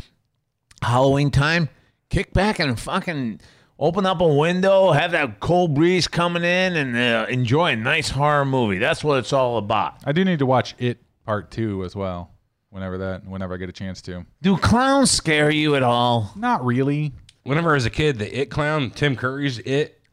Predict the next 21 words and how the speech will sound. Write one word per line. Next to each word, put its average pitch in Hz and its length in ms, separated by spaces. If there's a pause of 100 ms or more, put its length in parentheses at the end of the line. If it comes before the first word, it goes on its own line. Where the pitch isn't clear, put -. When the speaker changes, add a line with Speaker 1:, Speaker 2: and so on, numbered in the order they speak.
(140)
Speaker 3:
that 127 220
was 110 100
scary. 90 440 (360)
Speaker 2:
That 123 80
made 131 220
me 104 100
just 95 140
scared 110 240
of 90 80
Tim 101 180
Curry. 95 360 (220)
Speaker 3:
Yeah, 90 200
he's 147 160
a 185 40
good 101 140
actor. 104 320 (580)
Speaker 1:
So 131 260
you, 113 220
you, 117 320
you, 123 300
you've 117 420